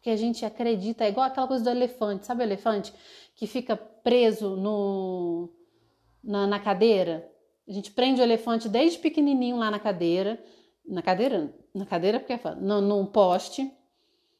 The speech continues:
E aí o elefante não consegue se movimentar. E aí ele cresce achando que ele não tem força pra mexer aquele poste. E aí tá aquele elefante lá de não sei quantas toneladas preso num postezinho.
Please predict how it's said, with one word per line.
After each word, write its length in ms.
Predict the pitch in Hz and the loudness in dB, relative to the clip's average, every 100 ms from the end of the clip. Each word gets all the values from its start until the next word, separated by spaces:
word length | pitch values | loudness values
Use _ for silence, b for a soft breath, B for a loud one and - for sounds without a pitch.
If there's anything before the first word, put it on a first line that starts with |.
| _ | _
E 100 | 214 | 4
aí 160 | 208 214 | 6 6
o 60 | |
elefante 420 | 226 226 240 233 | 4 2 -2 -4
não 80 | 247 | -4
consegue 460 | 240 247 247 220 226 | -6 -4 0 0 -2
se 140 | 226 | -4
movimentar. 680 | 233 233 240 294 277 156 - _ _ _ _ _ _ - | -2 0 0 0 -2 -4 -10 _ _ _ _ _ _ 4
E 40 | |
aí 140 | 202 233 | 6 6
ele 160 | 240 | 2
cresce 720 | 240 233 208 214 277 294 - | -2 2 6 6 6 0 0
achando 460 | 226 208 - 262 277 | -2 -2 -4 -2 0
que 60 | 262 | 0
ele 120 | 240 | 0
não 200 | 240 262 | -2 -2
tem 120 | 311 | -2
força 640 | 311 - 277 277 - - 202 | -4 0 2 2 -2 -6 -4
pra 160 | 220 | -2
mexer 300 | 208 202 226 | -2 -4 -4
aquele 220 | 208 226 | -4 -4
poste. 480 | - 262 185 - - _ _ _ _ _ _ _ _ | -2 -4 -4 -10 -20 _ _ _ _ _ _ _ _
E 80 | 226 | 6
aí 160 | 226 | 6
tá 120 | 240 | 4
aquele 260 | 269 302 277 | 0 2 6
elefante 720 | 277 294 294 - 240 269 262 | 6 6 2 -4 -2 -2 0
lá 300 | 226 202 208 | 2 4 4
de 160 | 220 247 | 2 -2
não 80 | 247 | 0
sei 160 | 277 | 0
quantas 340 | 277 302 302 - | 2 -2 -2 -2
toneladas 880 | 302 262 214 190 208 254 285 - _ _ _ _ _ _ _ | 0 0 0 0 0 -2 -4 -10 _ _ _ _ _ _ _
preso 380 | 294 285 294 277 | 4 6 6 4
num 160 | 285 | 2
postezinho. 760 | 277 262 262 285 254 254 247 | 4 2 2 -2 -2 -2 -4